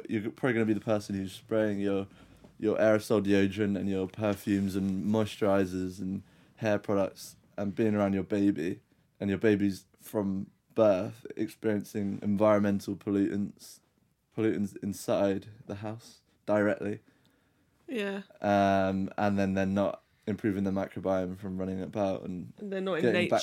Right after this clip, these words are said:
Speaker 1: bacteria and being outside.
Speaker 2: Yeah.
Speaker 1: So from birth, you wonder why there's more and more.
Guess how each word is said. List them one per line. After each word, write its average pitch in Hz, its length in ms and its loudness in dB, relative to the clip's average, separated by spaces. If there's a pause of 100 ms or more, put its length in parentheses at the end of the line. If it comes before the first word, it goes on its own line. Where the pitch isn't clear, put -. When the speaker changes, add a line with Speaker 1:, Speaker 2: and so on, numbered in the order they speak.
Speaker 1:
bacteria 107 540 2
and 98 220 -2
being 107 260 0
outside. 104 640 -2 (360)
Speaker 2:
Yeah. 170 200 -8
Speaker 1:
So 110 400 2
from 117 220 0
birth, 107 600 4 (100)
you 117 140 0
wonder 120 240 4
why 107 540 4 (340)
there's 104 160 0
more 107 240 4
and 101 100 0
more. 101 440 0